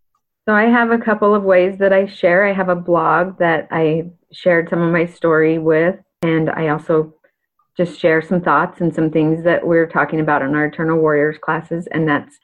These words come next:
it is warriorshare dot wordpress dot com. So warriorshare dot wordpress dot com. I also share on a Facebook page called Warrior Share,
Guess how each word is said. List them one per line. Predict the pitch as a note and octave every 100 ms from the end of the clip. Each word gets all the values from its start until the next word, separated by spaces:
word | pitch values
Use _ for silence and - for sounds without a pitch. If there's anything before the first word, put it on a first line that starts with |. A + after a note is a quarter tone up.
| _ _ _ _ -
it | F#3 -
is | D3+
warriorshare | D#3 D#3 E3+ F#3 G3+ G#3+ G#3+ A3 G#3+ G#3+ G#3+
dot | G#3+ D#3 D3 - E3+
wordpress | E3+ E3+ - F3+ F#3 - _ F3+ F#3 F#3 F#3+ F#3 F#3+ -
dot | B3 -
com. | F3 D#3 F3 A#3+ - -
So | D3+
warriorshare | D#3 F3 F#3 F#3+ F3+ F3
dot | F3+ -
wordpress | E3+ E3+ - F#3 F3+ -
dot | F#3+ -
com. | E3 D3+ G#3 G#3+ _ _ _ _ -
I | F#3
also | F3+ F3 F#3+
share | F#3 G3+ F#3+ F#3+ -
on | F3+ F3 F3 - -
a | E3+ D#3+ -
Facebook | F3 F3 - D#3 C#3+ _
page | E3+ E3 G3+ A#3
called | F#3 E3+
Warrior | E3 D#3+ D#3 E3
Share, | - D3+ F#3 C4